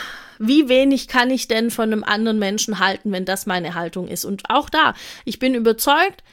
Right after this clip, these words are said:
wenn man mit, mit Lo-, Menschen, die das sagen, und vielleicht hast du das auch schon mal gesagt, und, ähm, sorry, wenn ich dich jetzt hier ertappt hab, das, äh, war nicht meine Absicht, ähm,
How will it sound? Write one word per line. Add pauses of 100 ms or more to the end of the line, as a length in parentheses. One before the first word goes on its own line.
(160)
wenn
man
mit,
mit
Lo-,
Menschen,
die
das
sagen,
und
vielleicht
hast
du
das
auch
schon
mal
gesagt,
und,
ähm, (240)
sorry, (380)
wenn
ich
dich
jetzt
hier
ertappt
hab,
das,
äh, (260)
war
nicht
meine
Absicht, (640)
ähm,